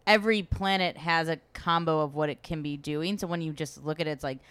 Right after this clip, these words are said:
oh, there's a lot. But I think now just knowing, like, the terms, it's like, oh, these make more, it's not, a, it looks very intimidating, but it actually is very straightforward if you can kind of cut through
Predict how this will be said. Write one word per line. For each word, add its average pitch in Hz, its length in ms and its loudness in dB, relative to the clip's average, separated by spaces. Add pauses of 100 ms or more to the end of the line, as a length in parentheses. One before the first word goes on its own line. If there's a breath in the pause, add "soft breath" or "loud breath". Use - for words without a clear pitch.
(300 soft breath)
oh, 269 160 8
there's 214 280 4
a 208 60 0
lot. 214 320 8
But 196 100 6
I 190 100 6
think 240 320 0 (420 soft breath)
now 196 480 6
just 180 200 -4
knowing, 175 360 0
like, 165 160 -4 (100)
the 160 100 -2 (380)
terms, 160 720 0
it's - 160 -10
like, 143 180 -6 (120)
oh, 453 120 6
these 311 180 2
make 208 220 2
more, 147 420 -2 (440)
it's 254 180 4
not, 285 200 6
a, 143 120 0 (340 loud breath)
it 277 140 10
looks 247 400 6
very 196 300 6
intimidating, 156 680 -2
but 165 140 4
it 165 180 2
actually 165 500 0
is 151 100 -8
very 147 640 -4 (260)
straightforward 151 840 -2
if 147 120 -8
you 160 80 -2
can 151 140 -8
kind 147 220 -2
of 135 100 -10
cut - 260 0
through 143 480 -4